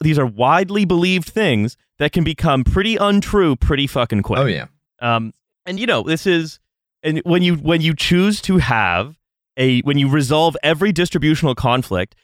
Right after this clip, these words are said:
Speaker 1: in favor of, let's say, the largest group of powerful people that you can, right? So you pick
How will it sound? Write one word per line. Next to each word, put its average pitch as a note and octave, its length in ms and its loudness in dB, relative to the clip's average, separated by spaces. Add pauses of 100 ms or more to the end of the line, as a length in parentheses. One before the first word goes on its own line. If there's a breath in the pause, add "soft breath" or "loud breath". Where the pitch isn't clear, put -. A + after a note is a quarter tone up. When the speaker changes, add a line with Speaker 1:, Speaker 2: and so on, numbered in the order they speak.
(140)
Speaker 1:
in C#3+ 140 0
favor E3 480 0
of, B2+ 340 0 (520)
let's D3+ 240 -4
say, C3+ 400 0 (300)
the B2+ 460 0 (400)
largest E3 720 0
group D3 320 0
of C3 160 -2
powerful D3+ 560 0
people C3+ 380 0
that A#2 200 -2
you A2+ 140 -2
can, G2 380 0
right? C3 140 2
So - 100 -4
you E3 120 0
pick - 240 -2